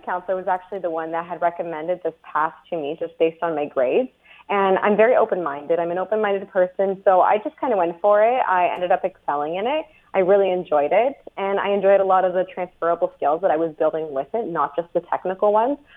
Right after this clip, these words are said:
So I decided to continue this path, and I'm so glad that I did. Uh, it really helped me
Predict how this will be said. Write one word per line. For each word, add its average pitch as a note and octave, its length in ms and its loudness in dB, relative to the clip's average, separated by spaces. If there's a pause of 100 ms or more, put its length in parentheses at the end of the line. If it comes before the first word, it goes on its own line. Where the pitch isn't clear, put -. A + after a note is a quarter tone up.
(200)
So C#4 60 4
I C#4+ 100 4
decided A#3 400 2
to A#3+ 60 -4
continue F#3+ 480 -8
this F3+ 120 -6 (120)
path, E3+ 360 -4
and F#3 220 -6
I'm F#3+ 440 -4
so C4+ 100 -4
glad E3+ 280 4
that F3 80 -2
I D#3+ 140 -2
did. C#3+ 380 -4 (340)
Uh, F3 200 0
it G3 80 2
really C4+ 180 -2
helped A#3+ 200 2
me B3 140 -4